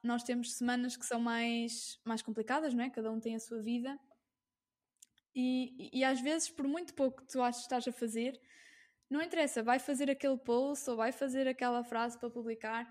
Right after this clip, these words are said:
O que importa é a consistência, é conseguirmos manter este nível de, de publicações, por muito pouco que seja, não interessa. O que interessa é que, passado um ano quase,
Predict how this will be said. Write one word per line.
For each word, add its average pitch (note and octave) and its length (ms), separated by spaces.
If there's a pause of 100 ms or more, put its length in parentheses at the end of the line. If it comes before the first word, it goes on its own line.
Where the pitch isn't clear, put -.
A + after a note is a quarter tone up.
(340)
O B3+ 100
que D4 100
importa C#4+ 440
é D4+ 280
a C#4+ 100
consistência, A#3+ 880
é A3 120
conseguirmos B3+ 640
manter A#3+ 800 (640)
este A#3 340
nível A#3 420
de, A3 280
de G#3+ 100
publicações, A3 1120 (500)
por C#4+ 120
muito E4+ 260
pouco F#4 240
que - 80
seja, C#4 400
não B3 120
interessa. C4+ 640 (140)
O A#3 300
que B3+ 100
interessa E4 280
é E4 40
que, D#4+ 140
passado C#4 420
um B3+ 200
ano D#4 300
quase, D#4+ 480